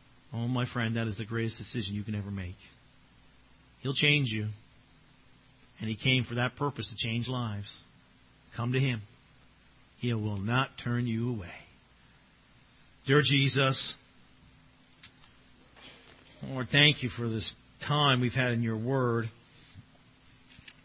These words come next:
Lord, help us indeed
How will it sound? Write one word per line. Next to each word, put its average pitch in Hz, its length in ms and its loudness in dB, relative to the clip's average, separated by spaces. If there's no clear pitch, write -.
Lord, 151 240 4
help 139 260 4
us 127 140 2
indeed 117 500 2